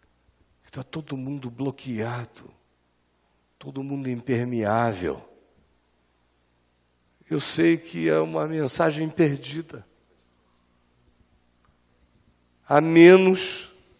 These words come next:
que o teu Espírito nos constranja, nos comova, nos acorde, nos ilumine, nos ressuscite dessa morte.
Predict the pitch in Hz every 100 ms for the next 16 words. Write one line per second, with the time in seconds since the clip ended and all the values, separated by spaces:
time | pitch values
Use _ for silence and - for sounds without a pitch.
0 | _ _ _ _ _ _ _ _ _ _
1 | _ _ _ _ - 165 135 160 147 -
2 | - - 160 147 139 160 151 131 - -
3 | 127 - - - - _ 127 139 123 113
4 | 120 127 123 - - 131 123 113 110 113
5 | 117 120 107 117 120 120 110 117 113 -
6 | - _ - 120 123 95 101 101 - -
7 | - - - - - - _ 131 120 110
8 | 123 123 127 120 110 117 123 123 120 110
9 | 101 107 120 92 107 123 - - 117 -
10 | - - - 131 131 - - 113 104 101
11 | - 98 82 69 - - - _ _ -
12 | -